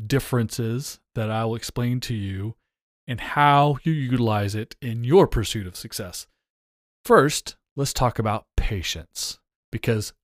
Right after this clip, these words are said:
great things do not happen simply or quickly. There's no such thing as an overnight success. It's a pure myth. You must have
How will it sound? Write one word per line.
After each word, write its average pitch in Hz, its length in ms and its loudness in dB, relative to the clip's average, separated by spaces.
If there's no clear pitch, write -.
great 127 560 -2
things 104 680 -2
do 113 180 -4
not 110 540 -2
happen 104 500 -4
simply 202 880 0
or 135 160 -2
quickly. - 840 0
There's 117 200 -2
no 135 220 6
such - 400 4
thing 117 480 4
as 117 140 -4
an 135 140 -2
overnight 117 540 0
success. - 680 -8
It's 120 140 0
a - 20 -2
pure 123 880 4
myth. 113 800 0
You 113 160 -6
must 127 600 -2
have 135 520 2